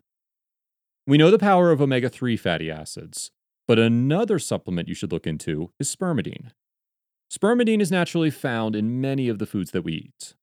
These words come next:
but like most nutrients, we rarely eat enough to reap all of the benefits. Spermidine is a polyamine that is associated with cellular health. We need cells to be renewed throughout our life to stay healthy.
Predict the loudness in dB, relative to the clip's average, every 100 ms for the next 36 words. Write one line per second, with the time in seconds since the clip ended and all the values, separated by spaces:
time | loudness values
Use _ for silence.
0 | _ -4 -2 -2 0 -2 0 -2 0 0
1 | -2 -4 -14 _ _ 0 4 4 4 2
2 | 2 2 2 0 -2 -4 -2 -2 -2 -4
3 | -4 -4 -6 -12 -20 -18 -18 -20 _ _
4 | _ _ _ _ _ -4 2 2 4 2
5 | 2 2 2 4 2 2 0 0 -2 -4
6 | -6 -4 -4 -2 -4 -2 -4 -8 -4 -4
7 | -2 -4 -2 -2 -4 -6 _ _ _ _
8 | _ _ _ _ 2 4 2 0 0 0
9 | 0 -2 0 0 0 -2 -2 -2 0 0
10 | 0 -2 0 -2 -2 -8 -6 -2 0 -2
11 | -4 -12 -20